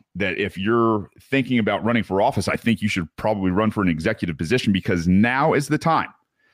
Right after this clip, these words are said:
Now is the time you can make proclamations. This, now is the time you can make executive decisions in terms of repealing, removing policy, and you can do it all based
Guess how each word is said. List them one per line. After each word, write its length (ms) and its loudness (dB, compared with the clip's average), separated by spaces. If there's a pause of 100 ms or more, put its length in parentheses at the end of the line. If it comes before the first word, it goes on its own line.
(320)
Now 180 2
is 80 0
the 80 -2
time 260 2
you 80 -2
can 140 -2
make 200 0
proclamations. 840 -2
This, 240 -2
now 320 0
is 80 0
the 80 -6
time 300 2
you 80 -6
can 220 -4
make 280 0
executive 720 -2 (100)
decisions 680 -4 (300)
in 160 -2
terms 480 -2
of 380 2 (600)
repealing, 920 0 (100)
removing 920 0 (320)
policy, 580 0
and 160 -6
you 80 -6
can 180 0
do 220 0
it 140 -10 (220)
all 600 2 (260)
based 720 -2